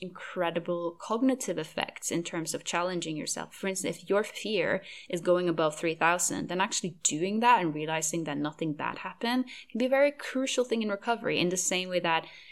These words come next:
in recovery, if you're terrified of eating pizza, you should eat some pizza.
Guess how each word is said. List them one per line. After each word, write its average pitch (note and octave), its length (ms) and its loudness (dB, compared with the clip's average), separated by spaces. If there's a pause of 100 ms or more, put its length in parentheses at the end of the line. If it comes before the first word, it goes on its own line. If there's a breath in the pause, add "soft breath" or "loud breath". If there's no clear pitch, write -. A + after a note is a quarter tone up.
(140 loud breath)
in F#3+ 180 6
recovery, F#3+ 420 4
if D#3+ 140 -2
you're F3 100 4
terrified G#3+ 600 2
of A3 80 -2
eating A3+ 240 0
pizza, - 560 -2 (320)
you F#3 160 -6
should - 220 0
eat C4+ 160 2
some C4 160 4
pizza. - 640 -2